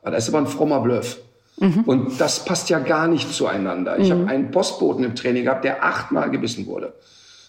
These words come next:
Speaker 1: Und ach-, und teilweise schwere Verletzungen hatte. Und der sagt, das kann nicht wahr sein. Ich, ich mag eigentlich Hunde, ich verstehe das überhaupt nicht.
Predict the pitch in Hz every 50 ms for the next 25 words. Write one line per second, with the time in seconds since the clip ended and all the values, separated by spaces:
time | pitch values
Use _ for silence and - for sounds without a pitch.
0 | _ _ - 143 139 - 151 175 220 226 - 180 143 - - 175 175 175 156 143
1 | - - - - 170 180 185 151 113 - 113 98 98 - - - 120 101 95 -
2 | - - 131 135 - - 135 127 131 123 139 - - - - 160 139 117 - -
3 | 131 131 127 - - 131 - - - - _ - 113 - - - - 403 - -
4 | - - 123 123 - 131 - - - - - - - - 196 - - - - -
5 | - - - - 165 - 240 -